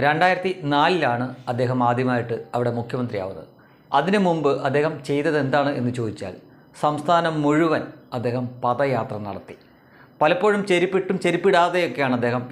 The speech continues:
യാത്ര നടത്തിയത്. അദ്ദേഹത്തിൻ്റെ കാല് പൊട്ടുകയൊക്കെ ചെയ്തു. ഈ സംഭവം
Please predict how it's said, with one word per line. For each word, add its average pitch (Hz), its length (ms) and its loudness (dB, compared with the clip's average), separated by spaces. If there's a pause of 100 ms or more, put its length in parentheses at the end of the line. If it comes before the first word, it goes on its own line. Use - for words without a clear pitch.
(100)
യാത്ര 120 280 0
നടത്തിയത്. 107 320 -2
അദ്ദേഹത്തിൻ്റെ 135 420 0 (120)
കാല് 143 340 0
പൊട്ടുകയൊക്കെ 135 540 -2
ചെയ്തു. 101 220 -6 (580)
ഈ - 100 4
സംഭവം 196 480 2